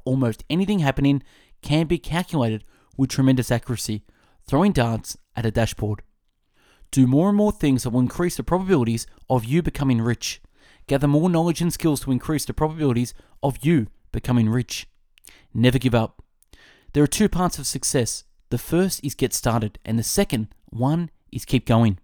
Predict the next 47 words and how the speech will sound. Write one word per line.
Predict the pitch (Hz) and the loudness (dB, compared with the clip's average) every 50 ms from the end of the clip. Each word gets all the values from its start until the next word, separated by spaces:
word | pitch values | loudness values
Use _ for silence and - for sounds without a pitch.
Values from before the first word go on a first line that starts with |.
| _ _ _ _ _ _ _ _ _ _ _ _ _ _ - - | _ _ _ _ _ _ _ _ _ _ _ _ _ _ -10 -4
The | - 120 | 0 4
more | 135 165 180 | 4 4 4
you | 170 156 | 4 0
persist, | - 151 - - - 208 190 - - | 0 -2 0 0 0 0 -2 -2 -4
the | 160 | -6
stronger | - - 170 160 156 156 | -4 -4 -2 -2 0 0
you | 143 131 | 0 -2
become, | 135 127 - 127 117 107 104 - | -2 -2 0 -2 -2 -2 -2 -2
and | - 120 113 | -2 0 2
the | 117 | 2
more | 117 131 160 175 | 4 4 4 4
you're | 156 131 131 - | 4 2 2 2
able | - - 117 120 - | 0 -2 -2 -2 -6
to | - 107 | -8 -8
persist. | - 160 - - - - 156 123 - - - - _ _ _ _ _ _ _ _ _ _ _ _ - - - - - - - - | -10 -10 -8 -6 -2 -2 -2 -2 -4 -8 -14 -20 _ _ _ _ _ _ _ _ _ _ _ _ -20 -20 -20 -20 -20 -20 -6 -2
The | - 123 | 0 2
more | 120 135 151 | 4 4 4
you | 160 147 | 4 2
discipline | 131 - 156 - - - - 170 160 | 0 0 -2 -2 -2 -2 0 0 0
yourself | 147 - - 156 147 - | 0 0 0 0 0 -2
to | - - | -4 -8
persist | - - - - 220 226 - - - - _ _ _ | -6 -6 -2 -2 -2 -2 -2 -4 -8 -12 _ _ _
in | 135 139 | -2 -2
the | 135 123 | -2 -2
face | - - 170 175 175 - | -2 -2 -2 -2 -2 -2
of | - - 113 113 | -6 -4 -4 -4
adversity, | 110 104 131 170 185 - - 113 104 - - - - _ _ _ _ - - | 0 4 6 6 6 4 0 -4 -6 -8 -8 -14 -20 _ _ _ _ -8 -6
the | 123 | -2
more | 120 120 135 170 | 2 2 2 2
you | 185 175 185 185 156 - - | 2 2 0 0 -2 -2 -6
will | - 123 131 131 117 | -6 -2 0 0 0
like | 113 117 139 180 190 - - - | 2 0 0 0 -2 -6 -10 -8
and | 135 143 | -6 -6
respect | 156 151 - - 160 151 - - | -6 -6 -4 -4 -4 -4 -4 -6
yourself, | 165 143 - - 123 110 110 - - - _ _ _ _ _ | -6 -4 0 0 0 0 0 -4 -10 -18 _ _ _ _ _
which | - 165 - - | -8 -8 -4 -2
makes | 185 185 170 - | -2 -2 0 -2
you | 196 180 | -4 -4
feel | - - 220 220 208 131 117 - - _ _ _ | -2 -2 0 0 2 0 0 -4 -10 _ _ _
more | 120 123 117 | -6 -6 -4
powerful. | - - 123 123 135 139 - - 107 101 - _ _ _ _ _ _ _ _ _ _ _ _ _ _ - _ - - | -2 0 0 0 0 0 -2 -4 -8 -8 -10 _ _ _ _ _ _ _ _ _ _ _ _ _ _ -20 _ -8 -4
Every | 151 170 170 180 | -2 -2 -2 0
failure | - 180 175 185 180 170 | 0 2 2 4 4 2
of | 160 | 2
persistence | - 151 - - - 208 - - 208 202 - - | 0 -2 -2 -2 -2 -2 -2 -2 -4 -4 -4 -4
and | - 127 110 | -4 -6 -4
self-discipline | - - 127 113 - - 175 - - - - 135 117 107 | -2 -2 -4 -4 -2 -2 -2 -2 -2 -2 -2 -4 -4 -4